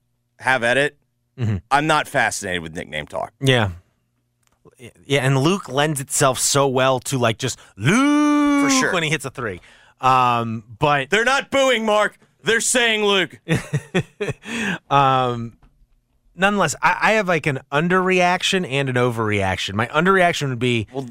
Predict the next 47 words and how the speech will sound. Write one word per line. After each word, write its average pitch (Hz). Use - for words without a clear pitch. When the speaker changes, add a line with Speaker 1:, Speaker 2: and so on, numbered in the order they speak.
Speaker 1:
leave 160
those 135
out. 95
We 123
don't, 117
Speaker 2:
Okay. 90
Speaker 1:
we 139
don't 143
Speaker 2:
All 196
right, 190
Speaker 1:
care -
for 143
Speaker 2:
all 151
right, 156
Speaker 1:
this. 180
Speaker 2:
fine, 107
fine. -
Speaker 1:
Unless 165
Speaker 2:
My 160
Speaker 1:
you 220
can 190
restate 185
it 113
as 156
Speaker 2:
All 165
right, 175
Speaker 1:
an 196
overreaction. 165
Speaker 2:
overreaction. -
Only 285
good 220
move 214
made 190
by 170
Zach 160
Kleiman 147
this -
year 117
was 113
getting 131
K-, -
Luke 123
Kennard 117
at 104
the -
trade 107
deadline. 92